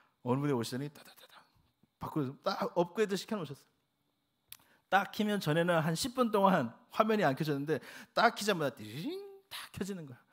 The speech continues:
야, 업그레이드가 너무 필요하구나. <laughs> 여러분들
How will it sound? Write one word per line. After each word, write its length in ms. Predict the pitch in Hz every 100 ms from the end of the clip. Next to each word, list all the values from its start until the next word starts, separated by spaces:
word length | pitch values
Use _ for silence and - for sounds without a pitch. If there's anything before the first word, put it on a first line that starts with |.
| _ _ _ 92
야, 300 | 85 - 101
업그레이드가 560 | 123 151 - 147 127 101
너무 280 | 101 135 180
필요하구나. 500 | - 185 180 185 143
<laughs> 800 | 151 - _ _ _ _ _ 120
여러분들 540 | 127 139 131 117 92